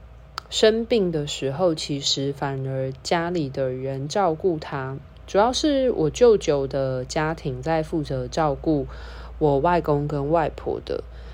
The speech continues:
但是因为当时我外婆也年事已大，那那时候我外公生病的时候，原本是想要待在家里面，家族的人自己照顾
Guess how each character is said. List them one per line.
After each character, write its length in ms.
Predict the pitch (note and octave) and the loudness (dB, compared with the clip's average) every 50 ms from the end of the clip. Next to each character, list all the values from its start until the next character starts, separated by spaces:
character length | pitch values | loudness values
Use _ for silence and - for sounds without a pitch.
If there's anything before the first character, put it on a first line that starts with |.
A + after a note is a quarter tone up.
| - - - | -16 -8 -2
但 180 | - D4 D4 C#4+ | 0 2 2 2
是 160 | - D4+ C#4+ | 4 2 2
因 160 | C#4 C4+ C4+ | 2 2 4
为 300 | C#4 C#4 C4+ C4 B3+ B3 | 4 6 6 8 6 6
当 280 | A#3+ A#3+ A3 G#3+ A3+ A3+ | 6 4 2 2 2 -2
时 380 | - - - E3 D#3+ D#3 D#3 | -2 0 2 2 4 4 2
我 540 | D3+ D3+ D3 C#3+ C#3+ C#3 C#3 C3+ C3 - - - - - - - - | 4 4 4 4 2 2 0 0 -2 -2 -6 -10 -18 -20 -10 -2 2
外 200 | B3+ A#3+ A#3 G3+ | 4 4 4 4
婆 480 | F#3 - - D#3+ D3 C#3+ C#3+ C#3+ D3 C#3+ - | 2 0 0 0 2 2 2 2 0 -2 -4
也 180 | - D#3+ D3 C#3+ | -2 -2 -2 -2
年 260 | C#3 C#3+ D3 C#3+ D3 | -2 -2 -4 -4 -4
事 260 | D3+ - - - G#3+ E3+ | -4 -4 -4 -4 -2 -2
已 100 | C#3+ C3+ C3+ | -4 -4 -4
大， 220 | - F#3 E3 D3+ D#3+ | -4 -2 -2 0 0
那 160 | G3 G#3+ G#3+ | 2 2 2
那 180 | G#3+ G#3+ G#3 | 2 2 0
时 140 | G#3 G3+ - | 0 0 -2
候 180 | F#3+ F3+ G3 G3 | -2 2 2 4
我 80 | E3+ D3 | 4 4
外 220 | D3+ F3 F3+ F3 | 4 4 4 2
公 280 | D#3 - E3 D#3 D3+ D#3+ | 2 2 2 0 0 0
生 260 | - - D3+ D3 D#3 | 0 -2 -2 0 0
病 180 | D#3+ F3+ E3 D3 | 0 0 0 0
的 120 | C#3 C3+ | -2 -4
时 180 | C3+ - - C3+ | -4 -6 -6 -4
候， 160 | C#3 D#3+ D#3+ | -2 -2 0
原 180 | D3 C3+ C3+ | 0 -2 -2
本 160 | C#3 C#3+ C#3 C3 | -2 -4 -4 -4
是 160 | C3 D#3+ E3 | -2 -4 -4
想 240 | D#3+ - C#3+ B2+ C3 | -4 -4 -6 -4 -4
要 120 | C#3+ D#3 | -4 -2
待 200 | D#3 D#3+ D3+ D3 | -2 -2 -2 -2
在 200 | C#3+ E3+ D#3 D3 | 0 0 -2 -2
家 320 | C#3 - - C3+ B2+ B2+ | -2 -4 -4 -4 -4 -4
里 160 | C3 C3 B2+ - | -4 -6 -6 -4
面， 240 | - D3+ C#3+ B2+ A#2+ - - - - - - - - - - - - - - - - - - | -2 -2 -2 -4 -4 -8 -12 -14 -14 -16 -16 -16 -16 -16 -16 -16 -16 -16 -16 -16 -14 -6 -2
家 240 | - F3 D#3 E3+ F3 | 0 2 2 2 0
族 220 | E3+ - D3+ C3+ | 0 -2 -2 0
的 180 | C3 C#3+ C3+ C#3 | 2 0 0 0
人 280 | C3+ C#3+ D3+ - - - | 0 -2 -4 -6 -6 -6
自 160 | - F#3 E3+ | -4 -4 -4
己 200 | - D3 B2 A2+ - - - - - - - - | -4 -4 -6 -8 -10 -14 -16 -16 -16 -18 -14 -4
照 260 | - - F#3 E3 E3 D#3+ - | 0 2 2 2 2 0 0
顾 400 | - E3+ D#3 C#3+ C3 B2+ - | 2 4 4 4 2 -2 -4